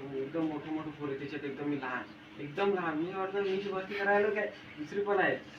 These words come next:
मला सांगत होते की माझे वडील सारखे वाटत होते, इतके मोठे ना, काय सांगायला नको. तरी त्यांच्यात, अ,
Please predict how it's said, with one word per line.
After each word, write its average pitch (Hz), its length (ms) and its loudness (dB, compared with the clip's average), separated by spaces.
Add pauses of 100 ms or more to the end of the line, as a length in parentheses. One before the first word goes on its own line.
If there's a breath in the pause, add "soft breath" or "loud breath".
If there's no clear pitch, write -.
(120)
मला 151 140 0
सांगत 160 260 -2
होते 156 220 8
की 151 60 -4
माझे 147 160 0
वडील 143 260 2
सारखे 160 240 -4
वाटत 147 140 -2
होते, 131 140 -8
इतके 127 220 -4
मोठे 170 280 -2
ना, 156 120 -2
काय - 360 -12
सांगायला 139 340 -4
नको. 110 260 -10 (360)
तरी 196 160 4
त्यांच्यात, 185 380 2
अ, 180 440 2